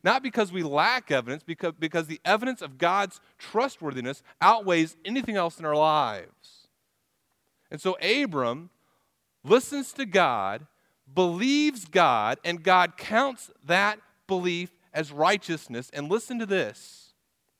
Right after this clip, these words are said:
Every single person who has ever entered God's kingdom, ever,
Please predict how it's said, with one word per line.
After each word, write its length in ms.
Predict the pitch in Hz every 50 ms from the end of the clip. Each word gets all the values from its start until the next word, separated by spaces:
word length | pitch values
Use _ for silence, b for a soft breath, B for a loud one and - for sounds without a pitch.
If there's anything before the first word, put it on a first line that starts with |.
| _ _ _ _ _ _ _ _ _ _ _ _ -
Every 520 | 220 277 277 262 262 277 294 294 277 269
single 760 | - - - - - 254 269 262 254 247 254 247 240 233 - _ _ _ _ _ _ _ _ _ _ _
person 640 | - - 240 247 254 220 - - - 107 95 98 113 - _ _ _ _
who 100 | 190 190
has 160 | 185 175 - -
ever 280 | 202 240 226 226 214 - - _ -
entered 520 | 262 311 - - - 302 294 247 180 143
God's 520 | - 196 214 233 233 226 220 202 180 - - -
kingdom, 580 | - 220 226 220 190 147 131 110 95 87 92 _ _ _ _ _ _ _ _ _ _ _ _ _ _ _ _ _ _ _ _ -
ever, 480 | 240 277 277 233 180 156 135 98 80